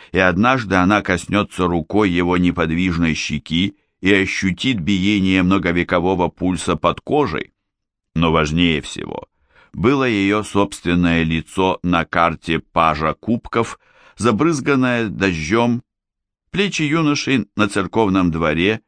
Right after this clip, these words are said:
и голос, который произнёс: «Ганси, всё, что есть». С тех пор, как Блу увидела выпавшую ему смерть, поняла,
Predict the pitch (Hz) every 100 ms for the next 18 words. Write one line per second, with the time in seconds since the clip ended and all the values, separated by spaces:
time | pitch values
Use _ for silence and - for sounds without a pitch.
0 | _ _ _ _ _ 113 107 101 147 143
1 | 104 90 - - _ _ _ - 90 101
2 | 95 80 87 82 78 80 82 82 - -
3 | _ _ _ _ _ _ - 82 90 113
4 | 139 151 147 - 143 143 139 _ _ _
5 | _ _ - - 104 101 - 82 58 50
6 | - - - _ _ _ _ _ _ _
7 | _ _ - - 98 98 - 110 113 95
8 | _ _ _ _ _ - 95 90 98 107
9 | 107 98 107 95 92 90 82 95 - 85
10 | - 82 85 85 82 82 82 76 - 78
11 | 80 90 - - _ _ _ _ _ 113
12 | 117 143 131 151 139